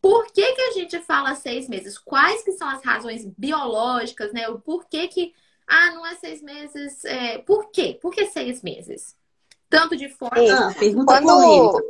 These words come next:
Speaker 3: pá.
Speaker 2: Isso, muito polêmica. É, quando você entrou em contato comigo, que você me falou que nos países europeus, eu fiquei assim, gente, eu,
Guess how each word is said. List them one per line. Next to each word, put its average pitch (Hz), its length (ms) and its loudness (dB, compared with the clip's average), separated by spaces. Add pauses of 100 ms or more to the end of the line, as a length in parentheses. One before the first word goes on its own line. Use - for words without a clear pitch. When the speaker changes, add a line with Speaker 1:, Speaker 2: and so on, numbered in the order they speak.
Speaker 3:
pá. 220 200 4 (1040)
Speaker 2:
Isso, 262 680 2
muito 269 320 4
polêmica. 240 580 2 (400)
É, 202 280 8
quando 339 340 2
você 302 240 4
entrou 247 220 4
em 240 40 0
contato 226 380 2
comigo, 240 400 2
que 247 100 -4
você 240 240 4
me 240 100 -2
falou 220 640 6
que - 140 0
nos 226 180 0
países 220 440 0
europeus, 233 500 6
eu 294 100 6
fiquei 320 200 -8
assim, 285 240 -8
gente, 302 360 0
eu, 269 160 4